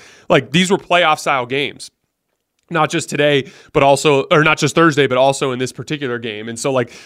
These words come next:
that, you're seeing a lot of that, like, playoff style adjustment taking place. And those are the kinds of things that, you know, Tyrese Halliburton, those are the hurdles that Tyrese Halliburton is gonna have to navigate over the rest of his career if he's gonna get where he wants to go. And then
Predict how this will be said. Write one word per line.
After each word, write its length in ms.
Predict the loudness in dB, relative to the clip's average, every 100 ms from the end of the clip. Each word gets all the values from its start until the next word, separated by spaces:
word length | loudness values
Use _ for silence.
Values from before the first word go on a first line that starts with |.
| -10 -2
that, 220 | -2 -2
you're 300 | -6 -4 -4
seeing 280 | 0 0 0
a 60 |
lot 220 | 0 0
of 80 | 0
that, 120 | 0
like, 200 | -2 -6
playoff 400 | -4 -2 0 0
style 420 | -4 -2 0 0 -2
adjustment 540 | -2 -2 -2 -6 -4
taking 320 | -4 -4 -8
place. 320 | -6 -6 -6
And 100 | -2
those 160 | -2 0
are 60 | -4
the 60 |
kinds 260 | -2 -2 -4
of 80 | -8
things 280 | -8 -4 -2
that, 200 | -2 -4 -16 -6
you 80 | 0
know, 120 | 2
Tyrese 340 | 2 2 0 0
Halliburton, 460 | -2 0 -2 0
those 120 | 0
are 60 | 0
the 80 | 0
hurdles 440 | 4 4 4 -2
that 100 | -6
Tyrese 260 | -2 -2 0
Halliburton 380 | 0 0 -2 -6
is 80 |
gonna 160 | -4 -2
have 160 | -2 -4
to 80 |
navigate 480 | -4 -2 -4 -6 -8
over 160 | -8 -8
the 100 | -8
rest 220 | -8 -10
of 60 | -16
his 100 | -10
career 260 | -2 0
if 80 | 0
he's 140 | -4
gonna 120 | -8 -8
get 300 | -6 -8 _ _ _ _
where 140 | -6 -6
he 60 |
wants 320 | -4 -4 -4
to 80 | -8
go. 320 | -2 0 2
And 100 | 4
then 160 | 4